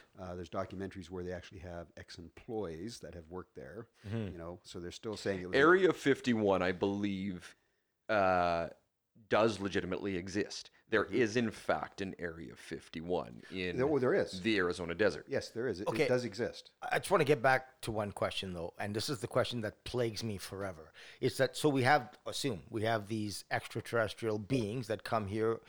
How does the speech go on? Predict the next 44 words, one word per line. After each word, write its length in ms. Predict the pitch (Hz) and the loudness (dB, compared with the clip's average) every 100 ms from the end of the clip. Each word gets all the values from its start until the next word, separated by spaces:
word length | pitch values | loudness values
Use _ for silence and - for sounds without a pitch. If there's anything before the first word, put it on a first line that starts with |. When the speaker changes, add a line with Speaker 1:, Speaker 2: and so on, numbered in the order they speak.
| - | -8
Speaker 2:
in 200 | 110 110 | -4 0
little 160 | 120 120 | 2 2
aircraft 580 | 107 123 - 107 104 - | 4 2 4 2 2 0
and 120 | 95 | -2
hover 400 | 85 113 113 110 | 2 2 4 2
around 340 | 98 104 110 | 2 0 0
and 160 | 104 95 | -2 -2
get 240 | 113 - | -2 0
seen 560 | - - 139 123 104 120 | -4 -4 -2 -2 -2 -4
and 100 | 98 | -4
everything 400 | 107 101 - 101 | -4 -4 -6 -2
else. 360 | - 92 - - - - - - | -2 -2 -10 -20 -20 -20 -18 4
What 160 | 175 | 8
do 60 | 370 | 10
they 100 | 427 | 10
want? 540 | 320 135 165 120 - - _ _ | 10 6 2 0 -8 -18 _ _
Why 160 | 107 160 | 6 8
don't 220 | 202 202 | 6 4
they 100 | 185 | 0
just 320 | 170 170 - - | 2 -2 -4 -4
make 300 | 131 127 - | -2 -2 -4
contact? 500 | - 151 - - - | -4 -4 -4 -8 -2
Why 120 | 95 | 0
don't 220 | 107 104 | 0 0
they 120 | 117 | -2
say 220 | 107 - 104 | -2 0 -2
hi? 360 | - 117 76 | 2 2 2
Why 180 | 82 95 | 0 0
don't 180 | 104 101 | 0 -2
they 120 | 107 | -4
do 220 | 92 104 | -2 -4
something, 460 | 117 101 87 - 65 - _ - | -4 -4 -6 -8 -10 -14 _ -6
right? 240 | 90 123 - - | 0 0 -2 -8
So 200 | - 147 | 4 4
if 120 | 139 - | 4 2
they 140 | - | 0
came 340 | - 165 254 | 2 4 4
here, 160 | 147 101 | 4 2
they 140 | 101 | 2
took 180 | - - | 2 0
the 80 | - | -2
time 320 | - 127 139 | 0 2 4
and 140 | 123 123 | 2 4
effort 520 | 131 - 95 113 - | 2 2 -2 -4 -8